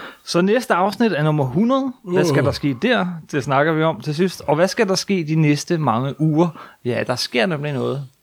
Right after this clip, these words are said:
Speaker 1: Der er en lille fejring af Supersnak. All right, enough preamble, som man siger på engelsk.
Speaker 2: Preamble.
Speaker 1: Morten, inden vi snakker om filmen, ikke?
Speaker 2: Ja.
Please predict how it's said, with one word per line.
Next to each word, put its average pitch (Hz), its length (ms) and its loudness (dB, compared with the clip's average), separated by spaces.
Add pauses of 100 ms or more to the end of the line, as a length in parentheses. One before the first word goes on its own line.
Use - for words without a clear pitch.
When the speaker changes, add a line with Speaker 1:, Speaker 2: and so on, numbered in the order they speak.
Speaker 1:
Der 113 100 -4
er 165 120 2
en 175 60 4
lille 143 200 4
fejring 120 440 -4
af 120 60 -8
Supersnak. 107 500 -10 (760)
All 196 200 2
right, 180 300 0 (300)
enough 160 280 0 (160)
preamble, 180 520 2 (220)
som - 160 -8
man 143 120 -2
siger 156 180 0
på 156 80 -2
engelsk. 151 320 0 (100)
Speaker 2:
Preamble. 185 760 2 (420)
Speaker 1:
Morten, 196 460 0 (100)
inden 226 240 0
vi 240 80 0
snakker 190 280 2
om 196 80 0
filmen, 131 320 -2
ikke? 247 140 0 (260)
Speaker 2:
Ja. 151 100 2